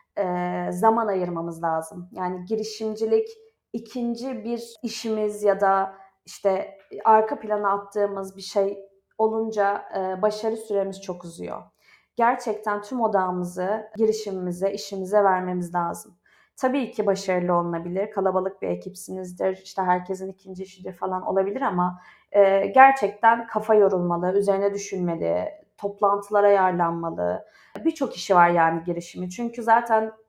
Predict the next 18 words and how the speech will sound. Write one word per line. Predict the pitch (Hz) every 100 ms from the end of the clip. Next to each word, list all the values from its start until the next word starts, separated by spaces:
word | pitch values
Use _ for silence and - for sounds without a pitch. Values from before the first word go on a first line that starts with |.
| _
az | 214 214 214
kişisiniz, | 226 233 - 233 233 226 226 - _
gitmek | 220 214 233 220
istediğiniz, | - - 220 220 220 214
yapmak | 202 - 220 220 214 - - 190 208
zorunda | 214 214 220 220
olduğunuz | 220 226 233 -
çok | 254 254
şey | - 202 190
var. | 202 - -
O | 247
yüzden | 254 214 226 240 214 185
birinci | 220 233 240 240 247 294 302 - _ -
önceliğiniz | 233 233 226 220 226 247 220
olmak | 208 208 208 202
zorunda | 190 185 185 202 247 - -
kısa | 214 240
sürede, | - 208 196 180 196 -